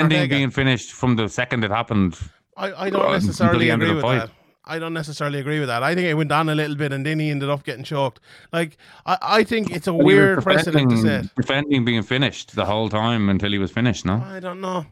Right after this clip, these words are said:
Speaker 2: I, it's weird 'cause something, uh, in, in fights like this, right, it happens all the time. Someone gets kicked in the dick, it's a bad one, and then he just says, "No, I'm fine, let's fight on."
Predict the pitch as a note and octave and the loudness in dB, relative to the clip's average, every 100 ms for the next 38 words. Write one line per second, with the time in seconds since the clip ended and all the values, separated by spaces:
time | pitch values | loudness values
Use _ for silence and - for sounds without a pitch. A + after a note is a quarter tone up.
0 | _ _ - - G3+ G3 G#3+ G3 - F3 | _ _ -6 -2 -2 0 2 2 0 -4
1 | D3+ - _ _ _ - - - D4 D4+ | -4 -20 _ _ _ -18 -12 -2 -2 0
2 | C4+ A#3 A3 - - C#3 D3 G#3 A3+ G#3+ | -4 -6 -12 -18 -18 -18 -4 0 2 2
3 | A3+ B3 A#3+ G#3+ G3+ F3+ D#3 D3+ D3+ F3+ | -2 -2 0 0 0 -2 -2 -2 -2 0
4 | G#3+ G#3+ G3 G3+ F#3+ F3 C#3+ G#3 A#3 A3 | 0 0 0 0 2 0 -2 -2 -2 -2
5 | G#3 - - G#3 - F3 E3+ E3 D3+ - | -4 -6 -8 -8 -4 -4 -2 -2 -4 -8
6 | _ - _ D3+ D3+ D3+ G3+ F3+ D3+ C#3+ | _ -20 _ -6 -2 2 4 4 2 0
7 | C#3 D#3+ D#3+ F3+ G3 D#3 D#3+ F3+ F3 F3 | -4 -2 0 0 -2 -8 -4 -2 0 0
8 | E3+ D3 E3+ E3+ E3+ D#3+ D3 D3+ - D3+ | 0 0 0 0 2 0 0 -2 -2 0
9 | D3+ C#3 | 0 0